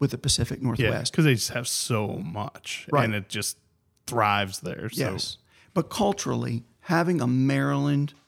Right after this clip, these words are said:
Speaker 1: hop, a truly Maryland hop in Maryland beer, that we can really say, "This is ours. This is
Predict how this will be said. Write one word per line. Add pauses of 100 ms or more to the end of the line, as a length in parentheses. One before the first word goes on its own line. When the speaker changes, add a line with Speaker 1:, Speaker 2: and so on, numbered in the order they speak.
(120)
Speaker 1:
hop,
a
truly
Maryland
hop (300)
in
Maryland
beer, (260)
that
we
can
really
say,
"This
is (140)
ours.
This
is